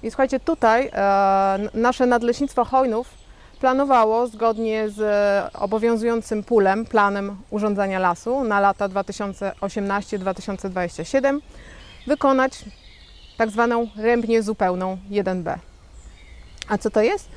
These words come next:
To nic innego jak wycięcie na całej tej powierzchni za jednym razem, że tak powiem, całości drzewostanu.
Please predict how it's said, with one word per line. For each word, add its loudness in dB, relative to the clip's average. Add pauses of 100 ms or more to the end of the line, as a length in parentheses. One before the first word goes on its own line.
(200)
To 4
nic 0
innego 4
jak 4 (120)
wycięcie 0
na 0
całej 2
tej -4
powierzchni -2 (840)
za 4
jednym 6
razem, 6
że -2
tak 0
powiem, 0 (100)
całości 2 (160)
drzewostanu. -2